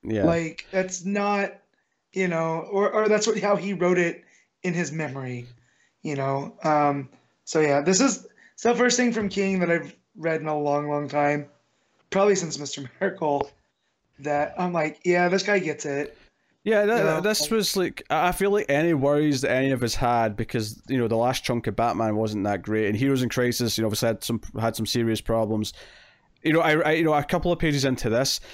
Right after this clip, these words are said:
Speaker 1: 'cause I was actually worried, 'cause the first couple of pages, they weren't bad pages, but, like, it sounded like King, right? And I'm like, the last few things I've read from
Speaker 2: Yep.
Speaker 1: King weren't that hot, and it had that kind of disjointed feeling, which didn't bother me until Heroes in Crisis,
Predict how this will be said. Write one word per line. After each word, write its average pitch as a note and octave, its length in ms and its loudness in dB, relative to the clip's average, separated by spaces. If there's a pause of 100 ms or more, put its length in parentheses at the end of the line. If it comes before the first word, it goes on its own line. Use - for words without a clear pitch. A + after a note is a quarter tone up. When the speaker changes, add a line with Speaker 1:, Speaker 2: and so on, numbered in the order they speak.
Speaker 1:
'cause F#3 140 0 (180)
I F#3 60 4
was F#3 100 2
actually A#3 280 2
worried, F3+ 200 2
'cause D#3+ 100 -2
the D#3+ 60 -4
first B2+ 220 -2
couple - 160 -2
of E3 80 -2
pages, E3 200 0
they E3+ 60 0
weren't B3+ 220 2
bad D#3 200 2
pages, E3+ 380 0
but, B2+ 240 -2
like, B2+ 220 -2 (160)
it D#3 140 2
sounded G#3 240 2
like D3+ 200 0
King, G3+ 240 0
right? C#3+ 220 2
And C#3+ 80 0
I'm C3+ 80 2
like, C#3 100 0
the C#3 60 2
last D3+ 240 2
few D3+ 100 0
things C#3 220 0
I've A#2 100 0
read A#2+ 140 0
from A#2+ 100 -4
Speaker 2:
Yep. D3+ 80 -2
Speaker 1:
King C3 220 0
weren't A2+ 220 0
that G#2+ 160 0
hot, D3+ 280 2
and A2+ 140 -2 (260)
it B2 80 2
had C#3+ 200 2
that C3+ 180 0
kind B2+ 160 0
of A2 40 -2
disjointed A#2+ 480 -2
feeling, D3 420 0 (320)
which B2+ 360 0
didn't F3 320 0
bother D#3 300 4
me C#3 160 2
until C3 320 0
Heroes B2 300 0
in A2 60 -2
Crisis, C#3 540 0